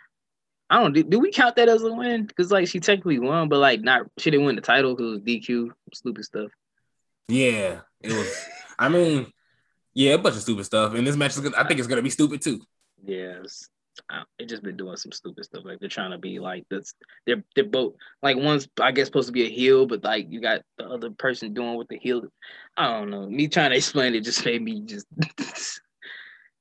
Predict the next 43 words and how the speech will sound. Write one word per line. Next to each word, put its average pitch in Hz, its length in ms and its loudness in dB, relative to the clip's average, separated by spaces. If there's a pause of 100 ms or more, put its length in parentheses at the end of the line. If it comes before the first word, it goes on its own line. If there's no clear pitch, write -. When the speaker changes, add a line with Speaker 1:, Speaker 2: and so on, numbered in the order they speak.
(420)
Speaker 2:
But 107 160 -12
not 127 220 -2
only, 151 300 -2 (380)
you 165 80 -2
know 247 100 6
what's 247 120 -2
crazy? 208 260 2
Not 214 200 -2
only 160 320 2
is 113 100 0
this 117 140 -8
match 131 240 -4
gonna 107 140 -6
be 98 100 -10
stupid, 104 440 -2
we're 143 100 0
gonna 160 120 4
have 147 100 0
to 113 80 -4
see 135 200 0
another 110 460 -2 (380)
stupid 143 520 -2
match 131 260 -2
again 117 600 2 (200)
at 113 140 2
SummerSlam 127 600 0
when 120 100 -2
they 123 80 -2
fight 139 240 -2
each 123 140 -4
other 107 200 0
again. 95 380 -10 (260)
So, 131 320 2
Speaker 1:
Oh 104 60 0
my 92 100 -10
God. 92 440 -8
Speaker 2:
and 123 180 2
that, 147 80 4
hopefully 156 400 4
that's 156 240 2
the 127 100 -4
conclusion. 101 600 -6 (220)
Speaker 1:
I - 40 -12